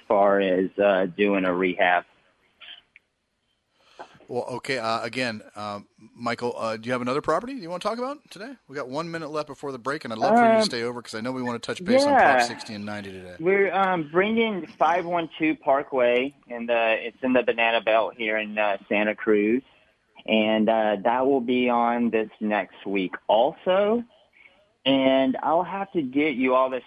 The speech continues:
Speaker 1: specs. It, it's in the Banana Belt here in, in Santa Cruz. And the Banana Belt's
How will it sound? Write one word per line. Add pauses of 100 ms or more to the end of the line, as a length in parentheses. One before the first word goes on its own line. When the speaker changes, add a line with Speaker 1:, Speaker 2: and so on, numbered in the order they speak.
(120)
Speaker 1:
specs. (120)
It,
it's
in
the
Banana
Belt
here
in,
in (100)
Santa
Cruz.
And
the
Banana
Belt's